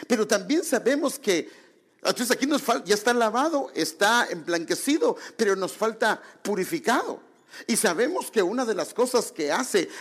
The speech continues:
la purificación es la prueba. Se recuerda que los entendidos cayeron porque necesitaban ser purificados.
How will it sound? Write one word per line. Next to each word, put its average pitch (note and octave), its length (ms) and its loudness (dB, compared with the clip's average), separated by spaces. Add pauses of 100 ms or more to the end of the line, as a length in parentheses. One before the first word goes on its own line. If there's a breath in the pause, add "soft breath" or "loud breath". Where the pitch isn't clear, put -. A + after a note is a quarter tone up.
(100 loud breath)
la G3 520 2 (800)
purificación F#3+ 840 0 (140)
es E3+ 280 0
la D3 240 0
prueba. A#3 420 2
Se F3+ 160 -2
recuerda G3+ 480 2 (240 loud breath)
que F#3+ 120 4
los E3 180 -2
entendidos F3 680 -2 (720)
cayeron A#3 580 2 (460 soft breath)
porque F#3 360 0
necesitaban F3 680 0
ser A3+ 240 2
purificados. F#3+ 840 -2